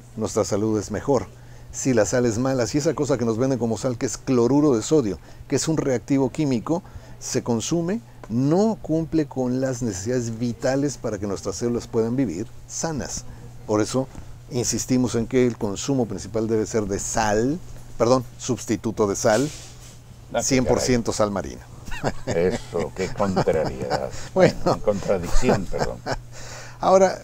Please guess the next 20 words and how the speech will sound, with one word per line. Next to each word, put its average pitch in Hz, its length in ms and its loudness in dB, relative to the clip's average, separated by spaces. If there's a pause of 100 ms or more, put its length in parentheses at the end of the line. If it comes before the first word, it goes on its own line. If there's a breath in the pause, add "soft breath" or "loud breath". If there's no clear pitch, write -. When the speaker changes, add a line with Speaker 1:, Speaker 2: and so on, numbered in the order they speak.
(120)
Speaker 1:
para 160 280 8
darle 220 260 6
la 165 100 10
vuelta 147 300 6
a - 20 8
este 143 180 2
asunto, 120 480 2 (300 loud breath)
hace 139 220 0
muchos 143 320 0
años 117 300 2
también 107 520 0
se - 160 0
desarrolló 110 720 2
esta 202 260 2
que 107 160 0
ya 98 340 2
es 87 220 -8
todo 98 240 0
un 92 160 -4
tema, 95 380 0